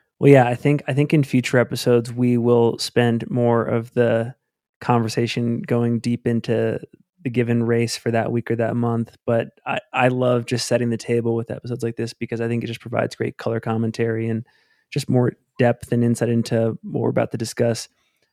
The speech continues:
We, we probably have ten or fifteen minutes left here to talk about the race this coming weekend. We're recording this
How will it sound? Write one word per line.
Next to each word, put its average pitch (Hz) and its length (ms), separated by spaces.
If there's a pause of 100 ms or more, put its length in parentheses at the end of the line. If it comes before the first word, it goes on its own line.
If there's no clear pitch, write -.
(180)
We, 131 180
we 139 80
probably 151 260
have 123 180
ten 123 240
or 120 140
fifteen 120 480
minutes 117 280
left 117 300
here 117 160
to 110 80
talk 113 360
about 113 340 (560)
the 117 80
race 117 320
this - 180
coming 110 300
weekend. 113 340
We're 107 60
recording 113 480
this 113 260